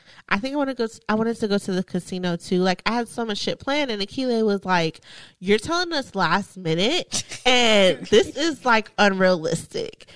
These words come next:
Speaker 1: So I was, I started to get fucking mad. Like, you know,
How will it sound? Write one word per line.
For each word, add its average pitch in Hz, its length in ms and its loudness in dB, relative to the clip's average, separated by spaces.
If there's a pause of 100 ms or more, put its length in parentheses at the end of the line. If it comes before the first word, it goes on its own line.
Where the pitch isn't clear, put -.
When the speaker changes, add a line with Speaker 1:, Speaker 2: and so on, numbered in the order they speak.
(140)
Speaker 1:
So - 140 2
I 311 100 6
was, 427 180 2
I 403 140 0
started 440 240 -2
to 392 60 -2
get 311 220 -4
fucking 320 320 -2
mad. 339 420 2
Like, 277 360 0
you 285 100 -4
know, 247 580 2